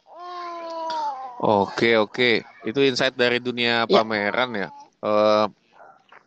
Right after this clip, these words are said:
Speaker 1: kira-kira, apa namanya, ada lagi nggak hal-hal yang bisa dilakukan selain bikin pameran virtual?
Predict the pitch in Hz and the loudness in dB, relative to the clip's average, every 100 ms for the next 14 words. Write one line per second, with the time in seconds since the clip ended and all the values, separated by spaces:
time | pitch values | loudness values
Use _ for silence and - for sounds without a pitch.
0 | _ _ - 113 110 110 120 117 147 156 | _ _ -2 2 2 0 -2 -2 0 0
1 | 151 - _ - - - _ _ _ - | -2 -4 _ -20 -20 -20 _ _ _ -20
2 | - 104 127 123 107 107 127 147 - 123 | -4 -2 0 0 0 0 -2 -4 -8 -20
3 | 123 123 - _ - - - - - - | -20 -20 -20 _ -20 -20 -20 -20 -20 -20
4 | _ - 120 120 123 123 170 151 - 110 | _ -2 0 4 2 2 -2 -2 -2 2
5 | 117 110 113 110 113 113 113 110 107 110 | 2 2 2 2 0 -2 -6 -6 -2 0
6 | 104 104 107 101 - _ _ - - 110 | 0 0 -2 -2 -8 _ _ -20 -4 2
7 | 107 107 104 101 _ 113 107 113 110 107 | 2 2 -2 -10 _ -10 -4 -2 -2 -2
8 | 101 107 110 104 107 110 101 107 95 | 0 0 2 0 -2 -6 -2 0 0